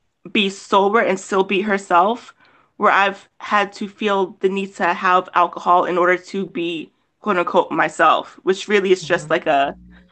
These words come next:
Speaker 1: cop-out. It's just an excuse. "Oh, well, why are you drinking?" "Oh, I'm stressed." "Oh, why are you drinking?" "Oh, to feel comfortable." I just need to be comfortable with myself in order to, um, I, I don't even know how to put it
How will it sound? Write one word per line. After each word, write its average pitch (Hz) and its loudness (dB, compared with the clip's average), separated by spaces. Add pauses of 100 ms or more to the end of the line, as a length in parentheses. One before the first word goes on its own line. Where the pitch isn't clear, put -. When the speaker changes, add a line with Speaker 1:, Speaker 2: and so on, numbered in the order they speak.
(140)
Speaker 1:
cop-out. 202 2
It's - -4
just 208 -12
an 190 0
excuse. 180 -4
"Oh, 175 2 (240)
well, 214 0
why 214 0
are 214 -2
you 214 -6
drinking?" 214 -8
"Oh, 185 0
I'm 185 -4
stressed." - -8
"Oh, - -2
why 104 -2
are - -2
you - -4
drinking?" 190 -10
"Oh, 101 -2
to - -18
feel 120 -4
comfortable." 175 -4 (340)
I 214 -2
just 214 -8
need 240 -2
to 240 -10
be 226 -4
comfortable 220 -4
with 185 -6
myself 175 -4
in 185 -6
order 175 -2
to, 165 -2 (800)
um, 85 -4 (1000)
I, 254 0
I 262 0
don't 330 0
even 381 -2
know 294 0
how 233 2
to 190 -2
put 185 -4
it - -6